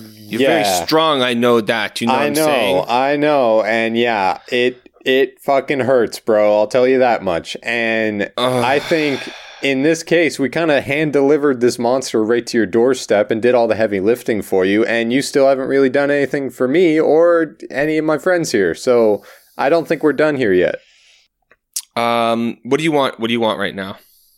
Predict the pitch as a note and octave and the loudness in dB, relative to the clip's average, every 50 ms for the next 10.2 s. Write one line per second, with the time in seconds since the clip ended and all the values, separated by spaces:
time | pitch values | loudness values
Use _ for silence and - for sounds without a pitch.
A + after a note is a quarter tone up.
0 | _ _ - G2+ G#2 A2+ A2 A#2 A#2+ A#2 A#2 A2 G#2+ G#2 G2+ G2+ - _ _ _ | _ _ -4 -2 -2 0 0 0 0 0 0 0 0 -2 -2 -4 -8 _ _ _
1 | _ - - G2+ G2 G2+ G2+ G2 G2 F#2+ F#2+ F#2+ F#2+ F#2 F#2 - _ _ _ _ | _ -6 -4 -2 -2 0 0 0 2 2 2 0 0 -2 -2 -6 _ _ _ _
2 | _ _ _ _ _ _ _ _ - - - - - G2 F#2+ F2+ F2 F2+ F2 F2 | _ _ _ _ _ _ _ _ -20 -16 -10 -6 -4 -2 0 0 0 0 0 0
3 | F2 E2+ F2 F2+ F2+ G2+ A#2 B2+ D3 D#3 - _ _ _ _ _ _ _ _ _ | -2 -2 -2 -2 0 2 2 2 2 0 -4 _ _ _ _ _ _ _ _ _
4 | _ _ _ _ _ - G#2+ A2 A#2 A2 A2 G#2+ - - - - B2+ A#2 A#2 A#2 | _ _ _ _ _ -4 -2 0 0 0 0 -4 -6 -12 -10 -6 -2 -2 0 0
5 | A#2 B2+ B2+ B2 B2 - B2+ A2+ A#2 A#2+ A#2 A#2 - - A2+ G#2+ G#2+ G#2+ G#2+ G#2+ | 0 -2 -4 -6 -6 -4 -2 0 2 0 0 -2 -4 -8 -4 0 2 2 4 4
6 | G#2+ G#2 G#2 G#2 A2 A2 - _ _ _ _ _ _ - - G#2+ A2 A2+ - A#2+ | 4 4 4 4 2 0 -2 _ _ _ _ _ _ -10 -4 -2 -2 -2 -2 -2
7 | G#2+ A#2 B2 A2 G2 A#2+ A2+ B2 B2 - B2 A2+ - - - A2+ G#2 G#2+ G#2 G2+ | 0 0 0 0 0 -2 -2 -2 -4 -4 -8 -8 -8 -4 -4 -4 -2 -2 -2 0
8 | G#2+ G#2+ G#2+ - - - A2+ G#2+ G#2+ G#2 G2+ G2+ G2 - G2+ G2 - - G2+ G#2 | -2 -2 -4 -6 -6 -6 -4 -4 -2 0 0 0 0 0 -4 -8 -6 -2 0 2
9 | G#2 G#2 G#2 G#2+ G#2+ G2+ - G2+ G#2 G2+ - - - D#2+ D2 - - - - - | 2 2 2 2 0 0 -2 -4 -6 -6 -6 -6 -10 -10 -10 -10 -10 -12 -12 -12
10 | _ _ _ | _ _ _